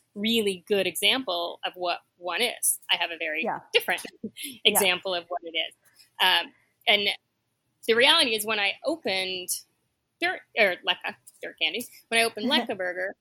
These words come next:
Speaker 1: I never imagined that my competition was actually Brooks. Brooks has this, like,
Speaker 2: Right.
Speaker 1: really, like, tiny, fun, artisanal, um, I, burger shop. And I,
Speaker 2: Yeah.
Speaker 1: even that he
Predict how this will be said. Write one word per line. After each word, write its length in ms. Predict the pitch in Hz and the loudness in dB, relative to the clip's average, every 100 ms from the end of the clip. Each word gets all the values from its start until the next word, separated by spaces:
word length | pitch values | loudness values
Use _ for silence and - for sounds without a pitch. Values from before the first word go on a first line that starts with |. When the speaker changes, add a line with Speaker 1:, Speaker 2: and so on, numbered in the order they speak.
| _ - | _ 0
Speaker 1:
I 60 | 254 | 4
never 400 | 262 285 294 254 | 6 4 2 0
imagined 640 | 185 175 208 262 285 262 | 0 0 0 -2 -4 -4
that 120 | 190 | -2
my 120 | 196 - | -4 -4
competition 680 | - 185 - 269 - 285 285 | -6 -6 -6 -6 -4 -2 -2
was 100 | 190 - 160 - | -4 -4 -6 -4
actually 540 | - 262 285 311 294 - | -2 0 0 -2 -4 -6
Brooks. 400 | 185 - - - - | -6 -4 -4 -6 -4
Brooks 200 | 370 - | -4 -2
has 140 | 277 226 | -2 0
this, 180 | - | 0
like, 100 | 214 | 2
Speaker 2:
Right. 180 | 196 - - _ 285 | 2 0 -6 _ 2
Speaker 1:
really, 420 | 294 277 226 202 | 4 4 2 -2
like, 420 | 180 180 180 185 - _ _ _ _ - | 0 4 4 2 -2 _ _ _ _ -4
tiny, 720 | - 269 247 233 226 220 214 - - | 2 4 6 4 0 0 -2 -2 2
fun, 300 | 226 226 220 | 4 2 0
artisanal, 1120 | 190 - 233 208 202 196 190 185 180 180 196 _ - _ - | 0 2 4 4 2 0 0 0 -2 -4 -10 _ -16 _ -2
um, 260 | 185 165 - _ _ _ _ _ _ _ | 0 0 -6 _ _ _ _ _ _ _
I, 260 | 202 180 175 _ - _ | 0 0 -4 _ -20 _
burger 460 | 247 208 196 175 - _ _ | 6 6 2 0 -4 _ _
shop. 360 | - 190 151 - _ - - _ - | 0 0 0 -8 _ -20 -20 _ -2
And 160 | 202 185 | 2 4
I, 60 | 190 | 4
Speaker 2:
Yeah. 80 | - | 4
Speaker 1:
even 320 | 226 226 202 | 2 2 2
that 200 | 190 180 | 4 2
he 300 | - 220 180 | 0 2 2